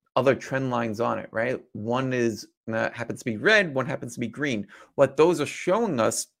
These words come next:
is how the, the relative strength line has moved over the past fifty days and how it's moved over the past ten days. So over the past ten,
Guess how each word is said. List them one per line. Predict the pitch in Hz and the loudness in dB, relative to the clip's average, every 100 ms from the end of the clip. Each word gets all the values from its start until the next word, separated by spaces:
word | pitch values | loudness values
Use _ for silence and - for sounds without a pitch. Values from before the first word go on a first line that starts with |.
| _ _ _ _ _ _ _ _ | _ _ _ _ _ _ _ _
is | 135 127 127 120 - - - - | -2 2 2 2 -4 -12 -20 -8
how | - 147 185 196 165 _ _ | 4 8 8 6 -2 _ _
the, | 160 147 139 _ - | -2 -2 -4 _ 4
the | 135 123 | 4 8
relative | 139 156 156 | 6 4 0
strength | - 139 135 | -4 -4 -2
line | 139 135 | -4 -4
has | 120 | -6
moved | 113 113 113 113 110 _ - - 120 | -6 -4 -4 -4 -8 _ -20 -6 -2
over | 123 | 0
the | 120 | -2
past | - - 131 127 - _ _ - | -4 -10 -6 -6 -8 _ _ -4
fifty | 135 139 165 | -4 -4 -4
days | 156 175 185 214 202 - _ _ - | 0 0 0 -4 -8 -16 _ _ -14
and | 120 | -8
how | 131 | -4
it's | 139 - | -4 -4
moved | 135 127 123 | -4 -4 -4
over | 113 | -6
the | 110 | -8
past | - 113 - | -10 -10 -12
ten | - 127 123 | -12 -8 -6
days. | - - - | -6 -6 -6
So | 117 | -4
over | 107 | -4
the | 104 | -4
past | - 117 120 - | -4 -4 -4 -12
ten, | - 143 131 120 | -6 -2 -2 -4